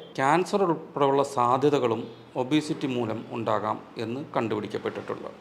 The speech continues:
വെയിറ്റ് കുറയ്ക്കുന്നതിന് നമ്മൾ സ്വീകരിക്കേണ്ടതായിട്ടുള്ള മെയിനായിട്ടുള്ള ആഹാര രീതി എന്ന് പറയുന്നത് മധുരം ചേരുന്ന ആഹാരങ്ങൾ ഒഴിവാക്കുക. ഒന്ന്, അന്നജം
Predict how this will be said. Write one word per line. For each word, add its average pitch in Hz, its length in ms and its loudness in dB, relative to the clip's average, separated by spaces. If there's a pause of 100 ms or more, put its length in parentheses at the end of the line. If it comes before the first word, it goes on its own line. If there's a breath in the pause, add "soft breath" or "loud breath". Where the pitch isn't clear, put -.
(120)
വെയിറ്റ് 180 280 4
കുറയ്ക്കുന്നതിന് 156 560 4
നമ്മൾ 147 220 -2
സ്വീകരിക്കേണ്ടതായിട്ടുള്ള 143 1200 -2
മെയിനായിട്ടുള്ള 151 680 -2
ആഹാര 131 720 -2
രീതി 147 360 -6
എന്ന് 131 200 -2
പറയുന്നത് 104 480 -4 (180)
മധുരം 156 440 6
ചേരുന്ന 147 360 6
ആഹാരങ്ങൾ 123 640 0
ഒഴിവാക്കുക. 104 640 0
ഒന്ന്, 113 520 -4
അന്നജം 196 540 6